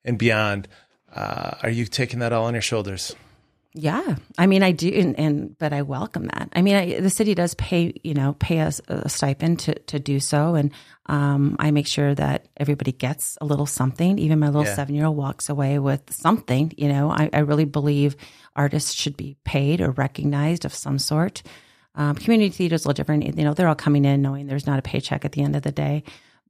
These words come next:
Speaker 2: But, um, I, I, you know, I,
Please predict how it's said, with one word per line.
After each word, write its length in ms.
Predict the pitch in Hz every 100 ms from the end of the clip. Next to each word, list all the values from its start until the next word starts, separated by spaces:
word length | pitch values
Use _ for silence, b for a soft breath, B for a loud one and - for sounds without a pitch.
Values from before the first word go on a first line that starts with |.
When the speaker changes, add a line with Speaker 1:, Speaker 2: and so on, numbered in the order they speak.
| -
Speaker 2:
But, 460 | 165 151 - - 165
um, 460 | 147 143 143 156 - _ -
I, 140 | 160 -
I, 420 | 160 156 156 151 - 143
you 80 |
know, 80 | 143
I, 120 | 147